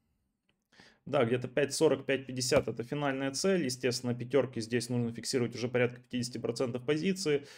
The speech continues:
Что касается стоп-лосса, мне кажется, он однозначно должен стоять уже где-то, а, под текущим минимумом, потому что если, а, будет более глубокая коррекция, там биткоину есть куда падать, и он может потянуть лид,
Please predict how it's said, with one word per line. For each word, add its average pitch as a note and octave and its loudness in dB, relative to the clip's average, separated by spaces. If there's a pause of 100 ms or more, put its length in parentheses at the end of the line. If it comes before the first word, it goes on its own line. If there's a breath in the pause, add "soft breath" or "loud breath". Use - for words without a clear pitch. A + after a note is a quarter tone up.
(120 loud breath)
Что - -2
касается C3+ 2
стоп-лосса, C#3+ 2
мне B2+ 0
кажется, B2+ -2
он G#2+ -4
однозначно A2+ -2
должен G#2+ 0
стоять A2+ 2
уже G#2+ -2
где-то, A2 2 (200 loud breath)
а, A#2 4
под B2 2
текущим C3+ -2
минимумом, D#3 -2
потому A#2+ -2
что A#2 -4
если, A2 0
а, G#2+ -6
будет A2+ 0
более A#2 4
глубокая A#2+ 0
коррекция, C#3+ -2
там A2 -6
биткоину A2+ -4
есть A2+ -2
куда G#2+ -2
падать, B2 2
и - -12
он G#2+ -4
может A2 -4
потянуть A2+ -4
лид, D3+ -4